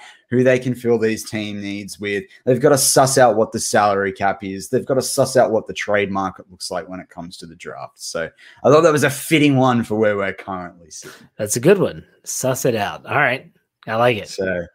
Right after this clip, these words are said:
Speaker 1: there's one I use a bit. The next one is go Troppo.
Speaker 2: Uh, what? Say that again?
Speaker 1: Go Troppo.
Speaker 2: Tr-,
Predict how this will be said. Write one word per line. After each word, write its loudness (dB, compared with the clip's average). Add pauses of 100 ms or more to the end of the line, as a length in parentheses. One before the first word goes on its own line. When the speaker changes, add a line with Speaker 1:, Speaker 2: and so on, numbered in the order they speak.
(300)
Speaker 1:
there's 2
one 4
I 6
use 2
a -16
bit. -10 (580)
The -2
next 0
one 0 (220)
is -6 (540)
go 2 (100)
Troppo. -8 (1080)
Speaker 2:
Uh, 2
what? 0
Say 2
that 4
again? -2 (720)
Speaker 1:
Go 4 (380)
Troppo. -6 (480)
Speaker 2:
Tr-, -10